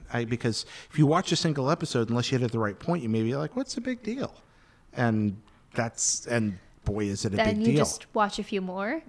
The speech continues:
Speaker 2: and then you
Speaker 1: Yeah.
Speaker 2: watch a few more, and then you're crying, and then you're still watching more.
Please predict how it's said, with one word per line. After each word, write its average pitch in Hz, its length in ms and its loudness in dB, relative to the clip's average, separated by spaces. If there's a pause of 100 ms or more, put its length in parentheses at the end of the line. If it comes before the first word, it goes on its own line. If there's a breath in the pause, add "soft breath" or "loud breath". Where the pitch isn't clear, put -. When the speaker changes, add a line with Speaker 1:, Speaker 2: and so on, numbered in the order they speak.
(240)
Speaker 2:
and 233 160 0
then 226 80 -2
you 220 40 -2
Speaker 1:
Yeah. 202 60 -2
Speaker 2:
watch 196 180 -2
a - 20 -4
few 196 160 -6
more, 190 400 -6 (560 loud breath)
and 214 160 0
then 208 140 -2
you're 180 120 -4
crying, 240 680 -2
and 247 120 -2
then 214 60 -2
you're 208 100 -2
still 214 200 -2
watching 202 340 -2
more. 208 260 -4